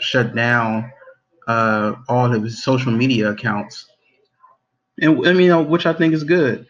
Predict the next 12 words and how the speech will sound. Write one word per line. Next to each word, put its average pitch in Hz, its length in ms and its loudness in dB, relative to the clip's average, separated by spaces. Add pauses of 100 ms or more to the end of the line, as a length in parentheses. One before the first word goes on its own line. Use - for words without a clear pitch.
(480)
you 131 100 -2
know, 123 180 4
because 123 360 -4
I 127 160 -2
feel 131 240 -4
that 123 180 -2
the 117 60 -8
brother 120 320 -4
needs 120 400 -4
some 110 140 -4
serious 120 500 -2
help. 127 320 -2